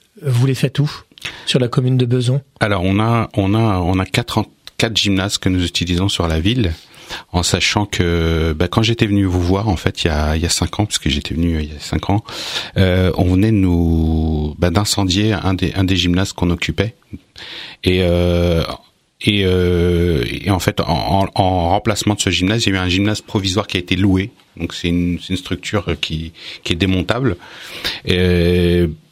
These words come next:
Speaker 2: qu'on a utilisée, euh, bah, tout de suite après, euh, pour, pour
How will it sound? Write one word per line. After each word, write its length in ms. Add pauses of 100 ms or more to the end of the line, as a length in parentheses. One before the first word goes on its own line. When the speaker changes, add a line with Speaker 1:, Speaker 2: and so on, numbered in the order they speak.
Speaker 2:
qu'on 160
a 60
utilisée, 600
euh, 1300
bah, 140
tout 140
de 60
suite 200
après, 480
euh, 640 (600)
pour, 380
pour 180